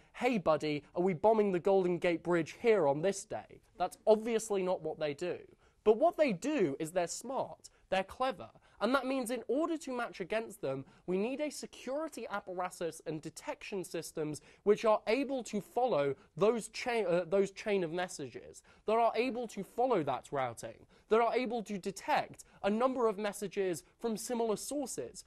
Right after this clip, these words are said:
from similar I P addresses in similar areas. And that's the whole point of this debate. The whole point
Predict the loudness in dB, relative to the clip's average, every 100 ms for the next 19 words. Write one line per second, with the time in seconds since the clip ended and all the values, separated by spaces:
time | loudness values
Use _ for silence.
0 | _ -6 -6 -4 0 2 4 2 0 -4
1 | -6 -4 -6 -6 -8 -6 -6 -4 -4 -2
2 | -2 -2 -4 -4 -8 -14 -20 -20 _ _
3 | _ _ _ -8 -4 -4 -4 -8 -2 0
4 | -2 -2 -6 -6 -8 -12 -12 -8 -4 -4
5 | -6 -18 -20 _ _ _ 0 2 -2 -2
6 | 0 0 -2